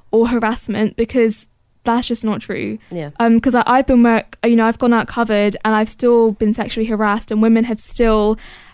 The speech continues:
Speaker 1: like, been assaulted and stuff, regardless of what they wear. So I feel as though people who use that to justify it, it just isn't, there's no real correlation there.
Speaker 2: Mm,
Speaker 1: Um,
Speaker 2: mm.
Speaker 1: and I, yeah, I do think it is a thing where it's like,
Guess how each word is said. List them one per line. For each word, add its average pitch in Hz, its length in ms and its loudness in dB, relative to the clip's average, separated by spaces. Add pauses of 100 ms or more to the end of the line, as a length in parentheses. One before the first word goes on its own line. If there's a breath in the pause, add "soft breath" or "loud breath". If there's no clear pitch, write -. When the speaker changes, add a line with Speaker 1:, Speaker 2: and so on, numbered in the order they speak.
Speaker 1:
like, 220 260 0
been 220 100 2
assaulted 262 400 0
and 240 140 2
stuff, 226 320 -2
regardless 226 460 -2
of 220 120 -12
what 220 160 -2
they 214 120 -4
wear. 208 400 -2 (280 soft breath)
So - 160 -2
I 254 80 2
feel 277 240 0
as 285 80 -2
though 262 160 2
people 240 380 -6
who 233 140 -6
use 214 360 -2
that 220 260 -2
to 220 80 -6
justify 226 560 -4
it, 202 200 0
it - 120 -4
just - 280 -4 (120)
isn't, 214 540 2
there's 226 200 0
no 220 420 4 (520)
real 220 320 2
correlation 208 680 -4
there. 233 340 -4 (1000 soft breath)
Speaker 2:
Mm, 165 360 -10
Speaker 1:
Um, 240 300 4
Speaker 2:
mm. 175 140 -6
Speaker 1:
and 277 120 2
I, 285 140 2 (140)
yeah, 262 240 0
I 277 100 2
do 311 160 2
think 339 480 -2 (320)
it 269 240 4
is 254 140 2
a 254 80 4
thing 247 340 2
where 220 140 2
it's 220 180 -2
like, 214 440 0